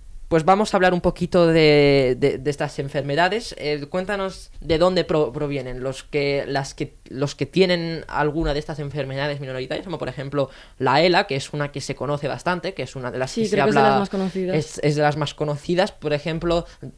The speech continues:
Speaker 1: de esta, de, ¿de dónde provienen? ¿Cómo,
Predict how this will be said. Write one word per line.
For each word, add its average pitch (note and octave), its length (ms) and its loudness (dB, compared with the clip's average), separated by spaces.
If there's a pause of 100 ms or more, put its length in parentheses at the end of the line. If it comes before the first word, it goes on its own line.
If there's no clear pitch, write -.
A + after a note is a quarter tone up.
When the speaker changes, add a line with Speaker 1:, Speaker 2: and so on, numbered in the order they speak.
Speaker 1:
de C#3 320 2
esta, G#3 260 0 (300)
de, C3 480 2 (120)
¿de D3 140 4
dónde E3 220 6
provienen? D3+ 480 -2
¿Cómo, D3+ 500 -4